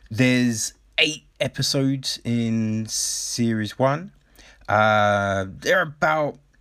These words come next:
mm, I don't know, twenty-seven minutes,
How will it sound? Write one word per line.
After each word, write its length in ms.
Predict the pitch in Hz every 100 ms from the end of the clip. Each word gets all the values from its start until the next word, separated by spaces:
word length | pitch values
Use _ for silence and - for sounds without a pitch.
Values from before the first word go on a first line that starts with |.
| -
mm, 680 | 160 160 139 117 95 85 76 76 _ _ _ _ _ _ _ _
I 140 | - 151
don't 140 | 131
know, 180 | 101 80 -
twenty-seven 1200 | - - 156 160 156 - 165 156 156 151 147 143 143 - _ _ _ _ _ _ _ _ _ -
minutes, 680 | 117 151 175 170 - -